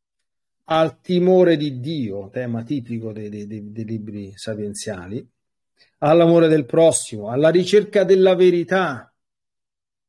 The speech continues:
che è una cosa importantissima, sotto tutti i punti di vista, al silenzio, alla pratica delle virtù cardinali, la prudenza e soprattutto la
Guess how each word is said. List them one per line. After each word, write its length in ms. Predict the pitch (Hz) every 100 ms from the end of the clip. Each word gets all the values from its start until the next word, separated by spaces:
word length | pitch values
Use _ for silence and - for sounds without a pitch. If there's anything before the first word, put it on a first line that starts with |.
| _ _ _ _ _ _ _ _
che 100 | -
è 20 |
una 120 | 123 147
cosa 220 | 160 156
importantissima, 1200 | 143 160 147 - 143 123 196 - - 107 87 _ _ _ _ _ _ _ _ _ _ _ _ _ _ _ _ _ _ _ _ _
sotto 320 | - 147 139
tutti 200 | 165 165
i 40 | 156
punti 240 | 156 131
di 120 | 135
vista, 460 | 127 170 - - - - - -
al 280 | 143 180 180
silenzio, 720 | - 160 185 190 139 117 123
alla 160 | 123 123
pratica 360 | 160 160 147
delle 200 | 139 139
virtù 340 | 131 123 135 135
cardinali, 760 | 139 120 123 143 143 107 90 _ _ _ _
la 100 | 104
prudenza 600 | 127 131 165 156 131 127
e 40 |
soprattutto 1300 | 120 135 127 139 - - 226 226 - _ 185 180 180 -
la 440 | 135 151 147 -